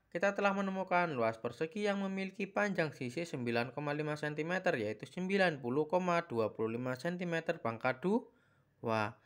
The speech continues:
Bagaimana adik-adik, apakah kalian sudah paham?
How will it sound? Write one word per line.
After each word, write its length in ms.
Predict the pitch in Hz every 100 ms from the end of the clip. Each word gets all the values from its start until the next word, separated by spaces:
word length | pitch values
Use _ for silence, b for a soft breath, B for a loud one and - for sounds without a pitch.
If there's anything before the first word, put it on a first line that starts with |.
| b b b -
Bagaimana 540 | 196 220 214 208 208
adik-adik, 380 | 208 202 196 202
apakah 320 | 131 123 120
kalian 480 | - 120 131 160 170
sudah 220 | - 117
paham? 420 | 107 110 147 214